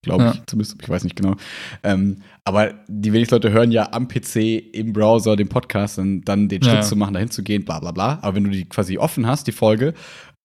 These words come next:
Speaker 1: und dann kannst du direkt sagen, „Okay, ich bin jetzt bei Minute zweiundzwanzig“, dann gibt's so einen Button, wo drauf steht, „Text senden“, dann kann, dann kommt direkt der Timecode rein, so nach dem Motto, „Bei Minute zweiundzwanzig, äh, hier, da labert ihr aber ganz schöne Scheiße, da würde ich gerne mal was zu sagen“ oder so. Das wäre eigentlich ganz cool.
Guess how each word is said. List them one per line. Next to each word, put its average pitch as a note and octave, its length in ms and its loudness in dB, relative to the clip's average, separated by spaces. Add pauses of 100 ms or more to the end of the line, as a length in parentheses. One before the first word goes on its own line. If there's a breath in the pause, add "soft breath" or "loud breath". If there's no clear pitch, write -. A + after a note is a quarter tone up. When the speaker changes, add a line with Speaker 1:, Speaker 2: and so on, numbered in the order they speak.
Speaker 1:
und G#2+ 140 2
dann A2 160 2
kannst B2+ 240 -2
du G#2+ 40 -4
direkt A#2 320 0
sagen, A#2 240 2
„Okay, B2+ 220 0
ich G#2+ 100 -2
bin B2 100 0
jetzt - 80 -4
bei G#2+ 100 2
Minute A2+ 240 0
zweiundzwanzig“, B2+ 760 0 (200 loud breath)
dann F#2+ 100 -4
gibt's - 160 -4
so A2+ 80 -2
einen G2 80 0
Button, B2 320 2
wo A2 40 -4
drauf A2 200 2
steht, G#2+ 220 -2 (300 loud breath)
„Text - 260 -2
senden“, A2 260 2
dann A2 140 0
kann, A#2+ 260 -4
dann G#2+ 160 -4
kommt A#2 160 0
direkt A#2 160 0
der G#2 80 2
Timecode B2+ 480 -2
rein, A2+ 240 2
so A2 80 -4
nach G2+ 60 -2
dem G#2 120 0
Motto, G#2 220 0
„Bei A2 160 2
Minute A#2 200 0
zweiundzwanzig, A#2 840 -2 (340 loud breath)
äh, A2+ 300 2 (280 soft breath)
hier, C3+ 320 6
da A2+ 200 2
labert D3+ 260 4
ihr D#3+ 60 2
aber D#3+ 80 4
ganz D#3+ 160 0
schöne D#3 160 0
Scheiße, D3 420 0
da A2 160 2
würde C#3 120 2
ich C#3+ 80 -2
gerne C#3+ 180 2
mal C3+ 160 2
was C3 200 -2
zu B2+ 60 -8
sagen“ B2 360 2
oder F#2 180 -4
so. F2+ 100 -8
Das F2+ 180 -10
wäre G2+ 140 -2
eigentlich B2 160 -4
ganz C3+ 240 -8
cool. G2 200 -2